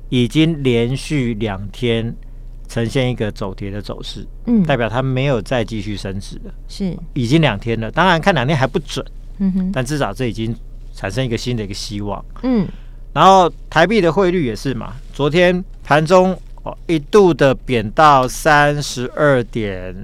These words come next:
Speaker 1: 四三二
Speaker 2: 是。
Speaker 1: 的这一波段的最低点。
Speaker 2: 嗯哼。
Speaker 1: 啊，但在 K 线上，昨天留上，留下了一个非常长的上影线。
Speaker 2: 嗯。
Speaker 1: 最后昨天台币的收盘是三十二点三二五，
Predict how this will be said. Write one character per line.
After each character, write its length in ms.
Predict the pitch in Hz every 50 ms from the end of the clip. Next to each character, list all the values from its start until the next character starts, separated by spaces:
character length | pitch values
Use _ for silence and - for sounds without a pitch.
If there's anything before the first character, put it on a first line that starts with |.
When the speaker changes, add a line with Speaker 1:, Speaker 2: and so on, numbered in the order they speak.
| 95 -
Speaker 1:
四 960 | - - - - - 180 170 151 139 127 117 110 107 104 104 101 98 98 95
三 340 | - - - 151 131 127 131 139
二 220 | - 151 139 110 - - - - - - -
Speaker 2:
是。 240 | - - 202 185 170
Speaker 1:
的 100 | 156 113
这 160 | - 170 156
一 60 | 151
波 200 | 131 147 151 151
段 160 | 143 147 131
的 120 | 113 117 107
最 160 | - 131 113
低 160 | 92 113 113
点。 160 | - 127 - - - - - -
Speaker 2:
嗯 160 | 196 196 196
哼。 280 | 202 202 196 202 214 -
Speaker 1:
啊， 60 | - - - - -
但 160 | - 185 185 180
在 100 | 208 -
K 320 | - - - 214 233 233
线 200 | 208 233 220 196
上， 200 | 175 208 196 175
昨 120 | 143 143 143
天 160 | 143 165 156
留 160 | 143 135 131
上， 320 | 127 - 160 151 139 139 - -
留 200 | 156 139 127 131
下 180 | 127 170 151
了 100 | 135 123
一 40 | 127
个 120 | 120 123 110
非 80 | 131
常 120 | 131 127 120
长 160 | - 107 104
的 120 | 107 104
上 280 | 101 - - 135 113 104
影 120 | 95 -
线。 260 | - - 123 107 - - - - - -
Speaker 2:
嗯。 280 | - 254 240 214 185 170 -
Speaker 1:
最 140 | - 185
后 140 | 190 190 180
昨 200 | 147 - 143 147
天 460 | 135 151 165 156 156 160 156 160 156 - - - - - -
台 160 | - 135 127 131
币 120 | 139 170
的 100 | 139 127
收 140 | - - 143
盘 180 | 127 120 117
是 60 | 123 127
三 300 | - - 135 131 131 123
十 200 | - - 117 -
二 220 | - 147 135 127 117
点 280 | 98 - 110 98 95 95
三 280 | 95 - - 120 117 123 -
二 180 | 139 120 107 -
五， 160 | - -